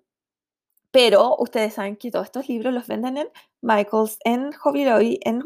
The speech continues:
Joann's, y ahí aplican los cupones. Muchas veces cuando recién los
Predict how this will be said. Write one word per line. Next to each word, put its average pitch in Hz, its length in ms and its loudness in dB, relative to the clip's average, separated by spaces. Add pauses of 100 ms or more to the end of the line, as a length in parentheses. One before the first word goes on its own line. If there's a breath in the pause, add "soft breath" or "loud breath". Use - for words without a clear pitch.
Joann's, 247 520 0 (360 loud breath)
y 262 120 4
ahí 269 440 2 (140)
aplican 214 420 2
los 214 120 -2
cupones. 269 680 0 (880 loud breath)
Muchas 339 320 0
veces 349 220 -4
cuando 285 240 0
recién 311 420 -4
los 466 100 -2